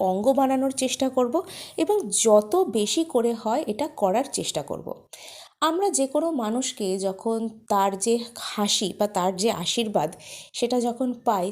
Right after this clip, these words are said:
তখন সেটা আমাদের যে কার্মিক অ্যাকাউন্ট, সেটাকেও কি করে? ব্যালেন্সে নিয়ে আসার চেষ্টা করে, এনে দেয়, কার্মিক অ্যাকাউন্ট ব্যালেন্স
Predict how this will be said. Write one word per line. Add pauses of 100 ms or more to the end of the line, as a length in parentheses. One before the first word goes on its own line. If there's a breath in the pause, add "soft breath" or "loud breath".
তখন
সেটা
আমাদের
যে
কার্মিক
অ্যাকাউন্ট, (120)
সেটাকেও
কি
করে? (100)
ব্যালেন্সে
নিয়ে
আসার
চেষ্টা
করে, (440 loud breath)
এনে
দেয়,
কার্মিক
অ্যাকাউন্ট
ব্যালেন্স